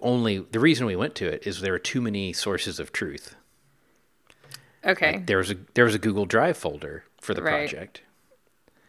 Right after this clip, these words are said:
Speaker 1: And then maybe there was something somewhere else for the pro-, like, on a computer for the project. And, oh, and then there's this file in the Fusion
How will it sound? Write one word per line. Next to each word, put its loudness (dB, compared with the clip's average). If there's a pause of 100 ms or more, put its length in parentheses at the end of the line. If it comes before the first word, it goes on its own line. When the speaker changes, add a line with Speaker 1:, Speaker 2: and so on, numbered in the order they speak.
(500)
Speaker 1:
And 0
then -4
maybe -2
there -4
was -4
something -6
somewhere -2
else 2
for -8
the -6
pro-, -4
like, -4
on 2
a 2
computer 0
for -8
the -6
project. -10
And, -12
oh, -2
and -2
then -2
there's -2
this -4
file 0
in -4
the -6
Fusion -6